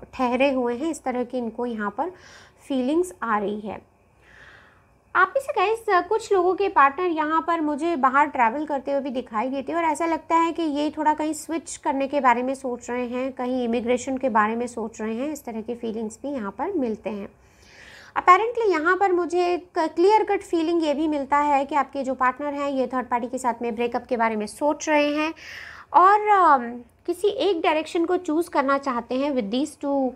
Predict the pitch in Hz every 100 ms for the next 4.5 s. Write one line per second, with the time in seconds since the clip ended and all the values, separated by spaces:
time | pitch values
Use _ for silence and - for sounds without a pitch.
0 | 254 226 294 294 262 254 269 269 339 392
1 | 381 370 - 269 254 269 247 202 254 330
2 | - - - - - - 254 247 220 196
3 | 208 214 - - - - - - - -
4 | - 349 381 381